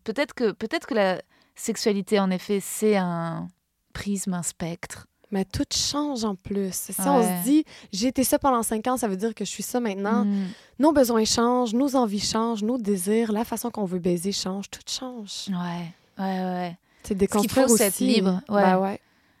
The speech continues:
Speaker 1: Ouais, ouais. Et en effet, euh, et remettre en question l'identité. Mais c'est
Speaker 2: Mm.
Speaker 1: dur pour tout le monde. Les gens ont beaucoup, beaucoup de mal.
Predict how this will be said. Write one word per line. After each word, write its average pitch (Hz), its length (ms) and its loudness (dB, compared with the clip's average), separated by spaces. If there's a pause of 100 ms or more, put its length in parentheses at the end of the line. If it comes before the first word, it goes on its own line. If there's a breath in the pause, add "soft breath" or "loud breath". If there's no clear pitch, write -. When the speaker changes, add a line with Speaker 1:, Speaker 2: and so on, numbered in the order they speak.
(160)
Speaker 1:
Ouais, 254 320 4
ouais. 208 480 0
Et 185 140 2
en 190 120 0
effet, 220 440 -2
euh, 190 160 -2 (400 soft breath)
et 220 120 0
remettre 233 400 4
en 214 60 2
question 208 460 -2
l'identité. 196 640 0 (120)
Mais 202 60 -4
c'est 190 140 -6
Speaker 2:
Mm. 180 40 -6
Speaker 1:
dur 269 220 -2
pour - 160 -12
tout 196 100 -10
le 180 60 -6
monde. 185 180 -4
Les 185 80 -4
gens 208 200 -2
ont 196 60 -2 (100)
beaucoup, - 200 -4
beaucoup 202 200 -6
de 180 60 -4
mal. 214 200 -4